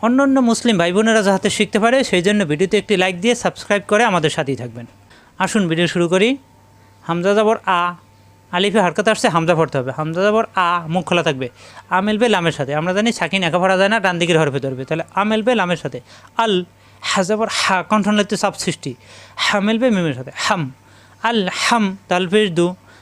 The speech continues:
আল হামদু। আজকে ক্লাসটা করলে আপনারা হরফ চেনা এবং হারকাত তানবিন সাকিন তাজদিদ সহ শব্দে শব্দে শিখতে পারবেন। আল হামদু, খ জবর খ,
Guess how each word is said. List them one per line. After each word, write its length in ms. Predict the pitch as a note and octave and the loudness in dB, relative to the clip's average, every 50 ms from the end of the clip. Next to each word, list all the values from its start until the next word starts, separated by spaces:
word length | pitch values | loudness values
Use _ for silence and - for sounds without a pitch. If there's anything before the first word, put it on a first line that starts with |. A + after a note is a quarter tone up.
| - - - | -14 -6 -4
আল 220 | F3+ F3+ F3 E3 | -2 -2 -2 -4
হামদু। 720 | - - - - - - A#3+ A#3 A3+ G#3+ G3+ F3 F#3 F#3 F#3+ - _ _ _ - - - - _ - | -6 -6 -4 0 2 2 4 4 4 4 4 2 2 0 0 -4 _ _ _ -20 -20 -20 -20 _ -8
আজকে 260 | - E3 - - A#3 | -6 -6 -4 -4 -4
ক্লাসটা 340 | G3+ A3 A#3 A3+ - - A#3+ A3+ | 0 2 0 0 2 0 0 2
করলে 260 | A3+ A3 G#3+ A3+ B3+ | 2 2 4 4 2
আপনারা 300 | F#3+ E3+ - G#3 A3+ G#3 | 2 0 0 0 0 0
হরফ 320 | D#3 D3 D#3+ F3+ A3 A3+ - - | 2 2 2 2 2 0 -2 -2
চেনা 280 | - A3+ A3 A3+ B3 C4+ D4+ F4 - - - - - - - - - | -2 0 2 4 4 4 2 0 -4 -10 -20 -20 -20 -20 -10 -4 0
এবং 160 | F#3 G3 B3 A3+ - | 2 2 2 0 0
হারকাত 300 | - E3 - - B3+ A#3+ A#3+ - | -2 -4 -2 -2 -2 -2 -2 0
তানবিন 340 | A#3+ A#3 A3+ A3+ A#3+ C4+ C4+ | 0 2 2 2 2 2 0
সাকিন 340 | C4 - - F3 - A3+ A3+ G#3 | 0 -2 -4 -2 -2 -2 0 2
তাজদিদ 300 | A3+ A3+ G#3+ F#3+ A3+ - - | 2 0 0 0 -4 -6 -6
সহ 260 | - - A#3 G#3+ F#3+ C4 D#4 F4+ F4+ - - - - - - _ - | -4 -2 0 2 2 2 2 2 0 -4 -8 -20 -20 -20 -20 _ -10
শব্দে 280 | - - F3+ D#3 E3+ G#3+ | -6 -4 -2 0 0 0
শব্দে 240 | - G#3 F#3 F#3 E3+ - - - - | 0 0 0 0 0 0 -2 -4 -6
শিখতে 200 | G3 - - D3 | -4 0 0 -2
পারবেন। 300 | A#2 B2+ A2 G#2+ A#2 - - _ - - - - - - - _ - - - - - | -2 -2 -6 -10 -14 -20 -20 _ -20 -20 -20 -20 -20 -20 -20 _ -20 -20 -20 -8 -4
আল 240 | - A3 G#3+ F#3 F#3 - - - | -2 0 0 0 -2 -2 -4 -2
হামদু, 560 | - - - B3+ B3 A#3 A3+ G#3+ F3 F3+ F3 F3+ F#3 - _ _ _ _ - - _ _ _ _ _ _ _ - | 0 0 2 2 4 2 2 4 4 2 2 2 0 -6 _ _ _ _ -20 -20 _ _ _ _ _ _ _ -4
খ 20 | - E3 | -2 0
জবর 260 | E3 F3+ G3+ G3+ A3+ G#3 | 2 2 2 2 2 0
খ, 100 | - - | 0 -2